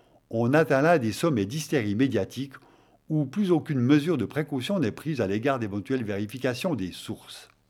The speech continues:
Et bien souvent, cette pression contribue à précipiter l'erreur judiciaire,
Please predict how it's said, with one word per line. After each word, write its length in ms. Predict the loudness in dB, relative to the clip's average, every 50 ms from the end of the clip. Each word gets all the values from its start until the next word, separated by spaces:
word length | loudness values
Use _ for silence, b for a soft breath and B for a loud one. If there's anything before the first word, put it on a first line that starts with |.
| _ b b b b b b b b b b b b b b _ _ -2
Et 160 | 0 0 0
bien 220 | 2 0 0 0
souvent, 440 | -2 -2 -4 0 0 2 0 0 -2 B B B B B B
cette 380 | B -18 -6 -4 -4 -4 -4 -8
pression 360 | -6 -4 -4 0 0 0 0
contribue 540 | 2 0 -2 -2 -2 -4 -4 -4 0 2 2
à 100 | 2 2
précipiter 680 | 0 -2 -2 -2 -2 -2 -8 -6 -8 -8 -4 -4 -2 2
l'erreur 340 | 2 2 2 2 -2 -4
judiciaire, 720 | -4 -6 -6 -6 -6 -8 -10 -6 -6 -4 -2 -2 -4 -6 -8